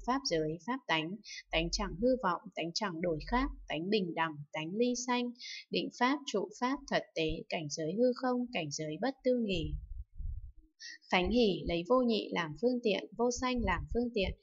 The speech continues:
vô sở đắc làm phương tiện, an trụ pháp giới cho đến cảnh giới bất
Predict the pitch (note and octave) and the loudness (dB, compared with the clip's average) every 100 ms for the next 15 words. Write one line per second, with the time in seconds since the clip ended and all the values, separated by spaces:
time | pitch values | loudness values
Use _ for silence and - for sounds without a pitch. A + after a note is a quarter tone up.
0 | - - - B3 B3 G3+ F3 - A#2 - | -12 -12 2 4 4 2 0 0 -2 0
1 | F#3+ E3 - B3 B3 G#3 F#3 - A3+ B3 | -4 -4 0 0 2 0 0 -2 0 0
2 | A#3 G#3 - A3+ C4 - D#3+ E3 - A#3+ | 0 -2 -2 -2 -2 0 0 0 -2 -2
3 | F#3+ D#3+ - F#3+ D#3+ E3+ D#3+ D#3+ | 0 0 0 -2 -2 -6 -4 -2